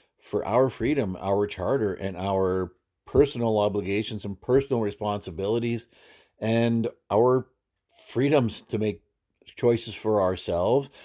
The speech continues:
our freedoms of speech, of assembly, et cetera. Maxime Bernier has been consistent in his support of freedom, and he,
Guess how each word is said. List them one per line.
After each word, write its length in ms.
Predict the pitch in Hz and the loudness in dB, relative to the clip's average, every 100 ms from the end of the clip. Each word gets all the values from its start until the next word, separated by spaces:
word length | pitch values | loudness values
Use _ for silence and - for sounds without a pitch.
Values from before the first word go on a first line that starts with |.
| - | -6
our 140 | 92 92 | -2 -2
freedoms 800 | - 104 131 127 110 104 92 | -4 -4 0 0 0 -2 -6
of 160 | - 85 | -8 -10
speech, 560 | - - 127 139 - - 90 | -8 -4 -2 -4 -12 -12 -4
of 520 | 87 85 85 82 80 | 0 0 0 -2 -4
assembly, 640 | 80 - 107 135 135 139 | -8 -4 -2 0 0 0
et 140 | - - | -4 -8
cetera. 480 | 120 170 135 64 - _ _ _ _ _ _ | -2 -2 -2 -6 -14 _ _ _ _ _ _
Maxime 440 | 98 120 - 175 143 | -6 -6 0 0 2
Bernier 380 | 120 175 131 101 | 0 0 0 0
has 140 | 101 | -2
been 240 | 92 107 | 0 -2
consistent 800 | 107 104 98 - 151 170 90 90 _ _ 95 | -2 -6 -6 2 2 2 -6 -8 _ _ -8
in 80 | |
his 200 | 92 107 | -4 -4
support 400 | - 98 104 147 | -4 -2 2 2
of 120 | 101 - | 0 -8
freedom, 440 | 95 87 80 78 - - _ - | -6 -4 -6 -8 -16 -20 _ -6
and 760 | 101 117 117 113 113 113 107 - _ _ _ | -2 2 2 2 2 -2 -4 -14 _ _ _
he, 600 | - - 196 190 123 | -12 -2 0 2 0